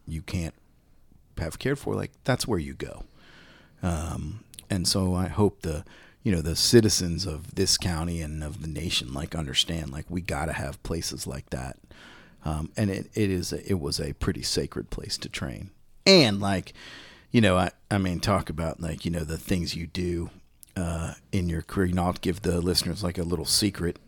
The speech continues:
Uh, we used to, before, like, all of the imaging was on x-rays, you know, it was on electronics, you'd get, like, a film, you know? And so if you did something that was,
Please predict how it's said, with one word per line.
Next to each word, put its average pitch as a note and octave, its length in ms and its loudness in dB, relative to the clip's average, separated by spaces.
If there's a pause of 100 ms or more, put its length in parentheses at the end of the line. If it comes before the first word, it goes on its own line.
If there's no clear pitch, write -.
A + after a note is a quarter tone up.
(120)
Uh, F2 340 0
we G2 120 -2
used F#2 320 0
to, E2+ 260 0 (1400)
before, A#2 380 6
like, G2 220 4
all G#2+ 160 8
of F#2+ 80 2
the G#2 200 2
imaging F#2 500 4
was F2+ 200 0
on F#2 460 2 (520)
x-rays, F2 800 0 (400)
you A#2 60 4
know, F#2+ 120 4
it F#2+ 80 4
was F#2+ 140 2
on F#2 240 2 (140)
electronics, G2 800 2
you'd F2+ 200 -4
get, G2 200 0
like, F#2 160 -2
a - 60 -8
film, E2+ 480 0
you F2 80 -2
know? F#2 240 0 (440)
And G#2 100 6
so A#2 60 6
if G2+ 120 4
you A#2+ 120 8
did A2 300 8
something F#2+ 580 4
that F2+ 200 2
was, D2 320 0